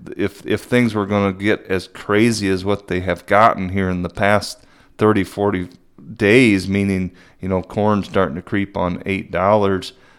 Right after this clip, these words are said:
um, and inflation being over eight percent from a,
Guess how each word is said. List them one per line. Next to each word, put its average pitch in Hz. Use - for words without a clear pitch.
um, 92
and 98
inflation 95
being 92
over 95
eight 101
percent 104
from 90
a, 87